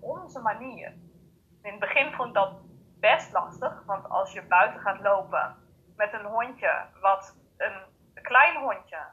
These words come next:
met een groot tuig aan, een anti-ontsnappingstuig, met twee riemen daaraan, ehm, wat als een, <laughs> als een heel bang vogeltje daar zo aan je zijde loopt,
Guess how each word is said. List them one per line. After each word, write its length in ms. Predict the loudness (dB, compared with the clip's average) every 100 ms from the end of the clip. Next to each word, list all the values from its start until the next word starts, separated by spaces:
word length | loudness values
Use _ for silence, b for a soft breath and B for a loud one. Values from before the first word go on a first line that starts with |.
| -10
met 120 | -4
een 100 | -4
groot 400 | 4 6 6 6
tuig 300 | 4 6 2
aan, 220 | -2 -2
een 140 | -6 2
anti-ontsnappingstuig, 1300 | 2 2 -12 -12 -4 -2 -2 -8 -10 -4 -4 -6 -6
met 160 | -6 0
twee 300 | 0 0 -2
riemen 280 | -6 -4
daaraan, 600 | 0 0 0 -2 -4 -6 -18 _ _ _ _ 2
ehm, 440 | 4 4 0 -6 -20 _ _ 8
wat 360 | 8 8 -10 _ _ _ 0
als 200 | 2 2
een, 520 | -6 -6 -18 _ -8
<laughs> 680 | -8 -6 -10 -14 -12 0
als 100 | 0
een 120 | 0 2
heel 240 | 2 4
bang 320 | 4 4 2
vogeltje 560 | 2 2 2 -12 -10 2
daar 300 | 4 6 6
zo 260 | 2 2 0
aan 160 | 0
je 80 | 0
zijde 360 | 2 4 4 -2
loopt, 380 | -6 -6 -10